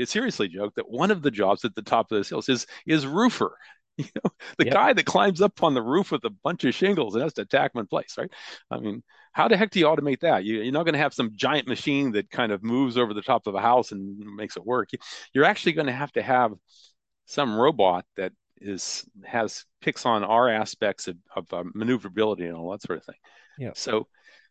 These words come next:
Speaker 1: so
Speaker 2: Because
Speaker 1: when
Speaker 2: is
Speaker 1: that
Speaker 2: it, is it the
Speaker 1: yeah.
Speaker 2: physical relation to real life that's the biggest obstacle when it comes to A I? Like, what,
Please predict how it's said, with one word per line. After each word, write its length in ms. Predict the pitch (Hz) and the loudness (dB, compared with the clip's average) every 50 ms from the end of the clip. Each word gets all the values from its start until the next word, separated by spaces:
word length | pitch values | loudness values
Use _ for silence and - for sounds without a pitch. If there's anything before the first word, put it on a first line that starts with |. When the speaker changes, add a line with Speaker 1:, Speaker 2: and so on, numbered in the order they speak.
| _ _ _ _ _ _ _ - 123 | _ _ _ _ _ _ _ -12 -6
Speaker 1:
so 220 | - - 180 151 | 4 6 6 8
Speaker 2:
Because 200 | - 214 202 - | 8 6 4 4
Speaker 1:
when 180 | - 151 151 143 | 4 4 6 6
Speaker 2:
is 40 | |
Speaker 1:
that 80 | 151 226 | 8 6
Speaker 2:
it, 120 | 175 127 _ - 107 107 | 4 4 _ -14 -12 -2
is 140 | - 170 175 | 0 2 4
it 100 | 196 175 | 4 2
the 80 | 175 175 | 2 -2
Speaker 1:
yeah. 60 | - - - | -2 0 2
Speaker 2:
physical 420 | 147 151 165 190 202 - 214 202 | 4 4 4 4 0 2 2 2
relation 540 | 196 202 190 180 185 202 - - 180 185 180 - | 4 4 2 4 2 0 0 -2 -6 -6 -6 0
to 300 | - 170 156 151 127 - - | 2 2 4 4 2 0 -2
real 260 | 131 127 139 151 139 | 0 2 4 4 4
life 160 | 139 147 - | 4 2 0
that's 160 | - 127 - | -2 -12 -12
the 140 | - 117 113 | -6 -8 -6
biggest 320 | 101 113 120 123 120 - 95 | -2 0 2 2 2 2 4
obstacle 400 | 113 123 127 - - - 139 131 | 4 4 2 0 -6 -4 -2 0
when 100 | 139 135 | 0 -2
it 60 | 127 | 0
comes 160 | - 135 135 - | 0 -2 -2 -2
to 80 | - | 0
A 140 | 92 123 123 | 2 4 6
I? 80 | 127 151 | 6 6
Like, 160 | 160 - - | 4 4 2
what, 240 | 123 120 131 139 - | 4 6 4 4 4